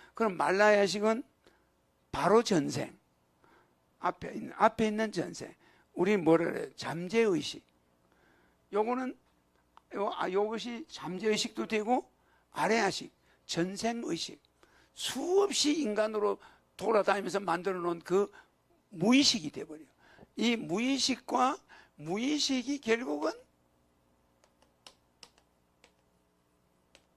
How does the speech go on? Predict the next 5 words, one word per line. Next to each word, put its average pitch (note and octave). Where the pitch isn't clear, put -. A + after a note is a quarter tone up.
이 B3+
무의식이 B3+
전생들이야. G3
전생들. F#3+
알겠죠? G3